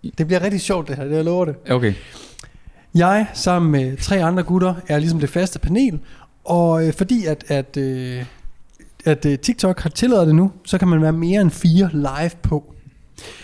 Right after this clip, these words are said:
Speaker 1: Og, øh, så kan jeg godt lide at invitere folk ind, som jeg ved er dygtige og kloge personlige, øh, trænere, eller bare ved masser om træning. Og i torsdags,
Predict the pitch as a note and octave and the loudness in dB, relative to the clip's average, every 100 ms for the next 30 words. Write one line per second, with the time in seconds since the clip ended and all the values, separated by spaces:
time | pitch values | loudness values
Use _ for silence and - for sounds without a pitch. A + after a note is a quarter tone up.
0 | - - - E3+ E3+ D#3+ D#3+ E3 - - | -8 -6 0 4 4 4 2 0 -2 -4
1 | A#3 A3+ G3 G#3+ G#3 A3 D#3 D3+ D3 - | -2 0 2 2 4 4 2 0 -2 0
2 | D3+ - G3+ G3 F#3+ - D#3 D3+ E3 G#3+ | 0 2 0 0 -2 2 2 4 2 0
3 | F#3+ C#3+ C3+ C3+ - A#3+ - F#3 D#3 - | -2 -4 -4 -6 -2 -2 2 4 2 0
4 | - - _ - D3+ C#3 E3+ G#3 A3 - | -12 -20 _ -2 -2 4 4 4 0 -4
5 | D#3 - G3 D#3 C#3+ C3+ C3+ - F3 G3+ | -2 2 4 4 4 2 0 -2 -2 0
6 | F3 D3+ D#3+ C#3+ C#3+ D#3+ D3 D3+ D3 C#3 | 0 0 2 0 0 -2 -2 -2 -2 -2
7 | C3 E3+ A#3 G#3+ - - - - - - | -2 -2 -2 -4 -12 -16 -14 -14 -14 -16
8 | - F3+ G#3+ A3 A3 - - D4 - C#3 | -4 2 2 2 0 0 0 0 0 -6
9 | - | -8